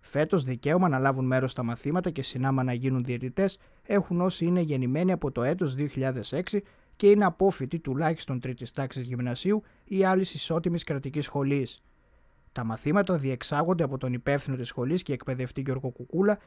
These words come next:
στο κτίριο που στεγάζεται ο Σύνδεσμος Διαιτητών Λέσβου.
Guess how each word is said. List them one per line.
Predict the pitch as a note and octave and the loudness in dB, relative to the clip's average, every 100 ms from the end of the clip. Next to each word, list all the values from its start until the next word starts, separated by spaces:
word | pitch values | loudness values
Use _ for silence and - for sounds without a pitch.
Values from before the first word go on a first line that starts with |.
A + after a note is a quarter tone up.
| - - | -20 -12
στο | - F3 | -2 -2
κτίριο | - F#3+ G#3 G3+ | 2 4 4 4
που | F3 | 0
στεγάζεται | D3 C#3 E3+ F#3 F3+ | -4 0 0 0 -2
ο | C3+ | -4
Σύνδεσμος | - E3+ F3+ F#3 D3 | -2 0 0 0 0
Διαιτητών | C3+ C3+ D#3 D3 | -2 -2 0 2
Λέσβου. | C3+ C3+ B2+ B2 | 2 2 0 -6